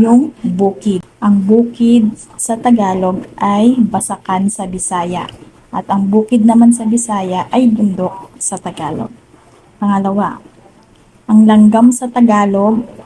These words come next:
ay amigas sa Bisaya. Pero ang langgam sa Bisaya ay ibon naman sa Tagalog. Ang palit sa Tagalog ay baylo sa Bisaya.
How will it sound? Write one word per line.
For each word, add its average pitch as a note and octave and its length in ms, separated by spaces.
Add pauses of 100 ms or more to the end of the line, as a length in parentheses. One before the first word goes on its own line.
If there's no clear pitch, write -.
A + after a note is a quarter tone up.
ay G#3+ 240
amigas A#3 880
sa G3+ 80
Bisaya. F#3 800 (240)
Pero G3+ 240
ang G3+ 400 (320)
langgam G#3+ 560
sa B3+ 160
Bisaya G3+ 800
ay A#3+ 320
ibon A3 480
naman F#3+ 480 (320)
sa - 160
Tagalog. A#3 720 (800)
Ang A#3 400
palit G3+ 480 (320)
sa - 240
Tagalog F#3+ 720 (160)
ay G#3 160
baylo G3 480
sa F#3+ 160
Bisaya. F3+ 640